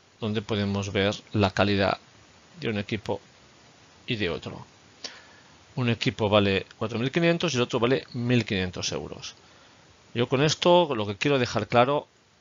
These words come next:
es que el foco depende de la cámara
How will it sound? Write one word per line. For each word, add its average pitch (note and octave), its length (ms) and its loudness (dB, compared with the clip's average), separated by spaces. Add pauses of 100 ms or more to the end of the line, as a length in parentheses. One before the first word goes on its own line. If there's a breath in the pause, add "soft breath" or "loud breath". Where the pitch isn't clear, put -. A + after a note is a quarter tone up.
(140)
es A2+ 240 -4
que G2 340 -6 (480)
el F#2+ 160 -6
foco C#3+ 580 -4 (880)
depende G#2 360 -8
de G#2 60 -2
la G2+ 100 -2
cámara B2 480 -2